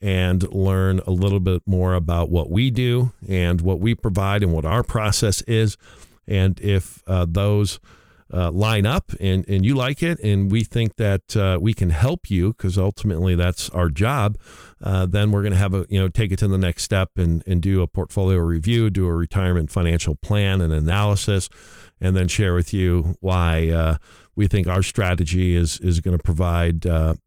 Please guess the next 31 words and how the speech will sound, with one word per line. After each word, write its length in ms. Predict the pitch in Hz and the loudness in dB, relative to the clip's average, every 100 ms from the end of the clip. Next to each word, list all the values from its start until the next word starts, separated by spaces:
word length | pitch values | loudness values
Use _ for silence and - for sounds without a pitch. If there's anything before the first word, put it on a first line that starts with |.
| - | -4
you 180 | 92 85 | 0 0
know, 80 | 90 | 0
you 220 | 107 131 | 2 2
what 240 | 113 98 104 | 2 0 0
you 80 | |
need 340 | 98 101 98 87 | 0 2 2 2
in 100 | 85 | 0
a 60 | |
period 420 | 78 98 90 90 85 | 0 0 2 2 0
of, 240 | 78 78 - | -2 -4 -2
of 200 | 85 82 | 0 2
market 320 | 92 - 87 | 0 0 0
uncertainty. 600 | 82 - 90 80 78 78 | 0 0 -2 -2 -2 -2
So 180 | - 87 | 0 0
with 140 | 92 | 2
that 180 | 113 117 | 0 0
being 240 | 107 92 | 0 0
said, 380 | - 120 113 98 - - - - - | 0 0 0 -2 -10 -12 -12 -16 -4
uh, 100 | 98 | 0
give 180 | 104 101 | 2 0
us 160 | 95 | 0
a 40 | 98 | -2
call. 560 | - 92 92 92 90 - - | -2 0 0 2 0 -2 -6
You 120 | 92 | 0
can 160 | 85 92 | 0 0
call 220 | 95 82 | 0 -2
Paige 460 | - 104 95 95 98 | 0 2 2 0 -2
at 140 | 78 | -2
six 300 | - 92 - | -2 -2 -4
three 280 | 87 85 85 | 0 0 2
oh, 300 | 92 90 | 2 0